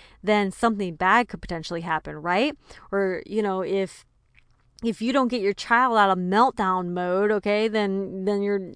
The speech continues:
then, you know, they're gonna be sad and mad. You don't want that, right? Um, if we don't figure out, you know, the rest of our day, you know, a-, an alternative to our plans,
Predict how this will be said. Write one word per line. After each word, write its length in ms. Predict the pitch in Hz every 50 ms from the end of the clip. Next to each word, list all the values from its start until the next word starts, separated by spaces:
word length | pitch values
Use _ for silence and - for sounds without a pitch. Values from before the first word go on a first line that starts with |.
| -
then, 500 | - - - 214 208 202 196 196 196 180 _ _ _ _ _ _ _ -
you 160 | 170 175 214 202
know, 280 | 185 180 180 208 214 _ -
they're 120 | - 220 220
gonna 160 | 269 277 254
be 100 | 320 320
sad 400 | - - 440 392 392 339 262 226
and 100 | 226 254
mad. 220 | 302 320 254 214
You 100 | 202 208
don't 160 | 202 202 190
want 220 | 190 202 220 208 -
that, 140 | 175 170 -
right? 280 | - 180 185 185 - - - - - - - - - -
Um, 400 | - 214 214 208 202 196 196 196
if 420 | - - 214 220 214 208 - - -
we 160 | 214 240 240
don't 320 | 233 247 233 226 220 185 -
figure 380 | - - 262 254 208 226 233
out, 480 | 233 220 220 214 214 214 214 208 - -
you 140 | - 214 208
know, 220 | 208 202 202 202
the 120 | 185 202 202
rest 380 | 214 220 220 - - - -
of 200 | 220 208 196 180
our 260 | 196 175 190 190 196
day, 460 | 180 175 233 262 277 240 214 208 208 220
you 80 | 208
know, 200 | 196 196 190 185
a-, 60 | 185
an 260 | 185 185 190 185 175 185
alternative 560 | 190 196 196 - - 220 220 226 220 208 190
to 120 | - - 196
our 120 | 185 180
plans, 580 | - - - 254 277 277 247 226 214 214 214